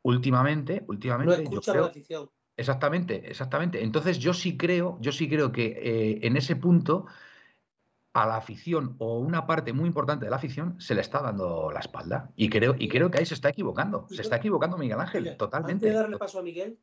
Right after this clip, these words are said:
Speaker 2: o a
Speaker 1: Mm.
Speaker 2: Felipe, que tiene la mano levantada hace un rato,
Speaker 1: Sí.
Speaker 2: les pido disculpas a los dos, y yo ya
Speaker 1: Mm.
Speaker 2: me callo durante un ratito,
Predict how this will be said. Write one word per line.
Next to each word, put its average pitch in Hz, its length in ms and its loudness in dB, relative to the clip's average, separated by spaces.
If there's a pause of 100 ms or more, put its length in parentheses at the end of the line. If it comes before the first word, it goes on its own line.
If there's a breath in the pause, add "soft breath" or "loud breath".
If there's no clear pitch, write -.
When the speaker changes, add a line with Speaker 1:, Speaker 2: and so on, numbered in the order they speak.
(340)
Speaker 2:
o - 120 -6
a - 40 -8
Speaker 1:
Mm. - 40 -18
Speaker 2:
Felipe, 165 320 -12
que 160 60 -10
tiene 151 180 -14
la 151 80 -12
mano 151 140 -10
levantada 147 220 -10
hace 143 80 -16
un 143 160 -12
rato, - 120 -10 (160)
Speaker 1:
Sí. 131 120 -16
Speaker 2:
les 131 100 -8
pido 147 160 -4
disculpas 143 320 -4
a 131 60 -4
los 123 80 -8
dos, 160 180 -2 (240 loud breath)
y 135 120 -8
yo 143 100 2
ya 156 80 6
Speaker 1:
Mm. - 20 2
Speaker 2:
me 139 100 0
callo 143 340 -2
durante 139 340 -2
un 139 80 0
ratito, 143 420 -2